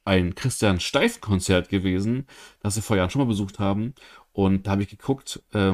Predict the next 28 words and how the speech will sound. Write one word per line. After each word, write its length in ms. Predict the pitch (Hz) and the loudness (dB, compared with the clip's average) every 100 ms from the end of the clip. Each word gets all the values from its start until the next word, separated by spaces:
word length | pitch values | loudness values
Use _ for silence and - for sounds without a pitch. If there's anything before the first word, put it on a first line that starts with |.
| 92 | 0
weil 160 | 107 | 0
ich 80 | 113 | 0
ja 60 | 104 | -2
nicht 120 | 95 | -4
im 40 | - | -4
Konzert 340 | 98 101 98 | -4 -4 -4
war, 80 | 92 | -4
hab 80 | 92 | -6
ich 60 | |
geguckt, 180 | - - | -10 -12
was 140 | - | -12
hat 80 | - | -6
letztes 260 | 95 - - | -4 -2 -4
rausgebracht? 540 | 110 - 104 101 - - - _ - | -6 -8 -8 -8 -12 -20 -20 _ -4
Lange 240 | 107 117 | 0 2
nicht 120 | 107 | 0
Christian 200 | - 107 | 0 -2
Steifen 320 | - 110 127 | 0 0 0
gesehen 400 | 117 110 113 113 | -2 -2 -2 -4
und 220 | - 107 101 | -4 -4 -2
gehört. 380 | 110 107 110 - - - | -2 0 -2 -8 -20 -4
Und 80 | 110 | -2
er 20 | |
hat 80 | 98 | 0
zweitausendfünfundzwanzig 1000 | 117 110 107 - 160 143 127 123 123 - | 2 2 2 2 2 2 0 -2 -4 -2
eine 80 | 95 | -2
Single 300 | - 165 113 | 0 2 2
rausgebracht. 600 | 90 - 90 87 - | 2 0 -2 -2 -4